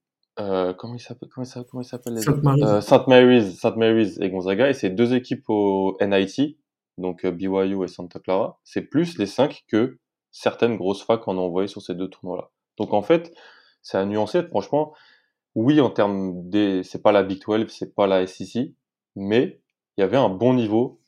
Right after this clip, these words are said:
Speaker 1: dans de, il a pas surdominé comme, euh, des, des prospects surdominent des fois en,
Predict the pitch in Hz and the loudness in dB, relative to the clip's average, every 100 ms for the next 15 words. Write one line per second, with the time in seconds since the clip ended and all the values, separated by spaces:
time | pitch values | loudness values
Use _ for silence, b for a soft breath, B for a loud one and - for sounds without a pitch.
0 | _ 95 92 90 90 85 92 87 90 90 | _ -4 -2 -2 -6 -4 -4 -4 -4 -2
1 | 92 127 135 120 98 98 - - - 107 | 4 8 8 8 4 -2 -10 -6 -4 0
2 | 110 107 107 123 135 b _ _ _ _ | 0 0 -2 -2 -4 b _ _ _ _
3 | - 104 98 95 90 90 90 92 90 - | -4 -2 0 0 2 0 0 -4 -8 -10
4 | 95 98 - 104 - 123 - - 113 101 | -6 -6 -4 -6 -4 -4 -6 0 0 2
5 | 101 110 107 95 95 - 110 104 90 82 | 0 -2 -4 -4 -6 -4 -2 -2 -6 -8